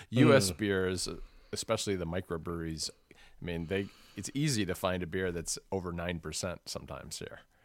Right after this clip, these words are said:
Speaker 1: which
Speaker 2: Wow.
Speaker 1: is, you know, that's, that'll grow hair on your chest, as they say.
Speaker 2: <laughs>
Speaker 1: So.
Speaker 2: Yeah, so, you know, brewery, pizza, face painting.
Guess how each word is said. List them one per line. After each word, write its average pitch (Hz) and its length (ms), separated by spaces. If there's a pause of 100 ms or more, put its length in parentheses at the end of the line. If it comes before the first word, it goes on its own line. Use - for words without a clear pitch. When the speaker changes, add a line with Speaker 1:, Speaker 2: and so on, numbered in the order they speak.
(840)
Speaker 1:
which 107 200
Speaker 2:
Wow. 98 160
Speaker 1:
is, 90 280
you 120 120
know, 87 200
that's, 95 240
that'll 101 380 (340)
grow 90 220
hair 87 180
on 82 100
your 76 120
chest, - 340
as 80 80
they 82 140
say. - 240 (840)
Speaker 2:
<laughs> - 460
Speaker 1:
So. 98 420 (840)
Speaker 2:
Yeah, 110 220
so, 104 420
you 120 60
know, 104 220
brewery, 131 560 (320)
pizza, 110 500 (140)
face 107 260
painting. 101 440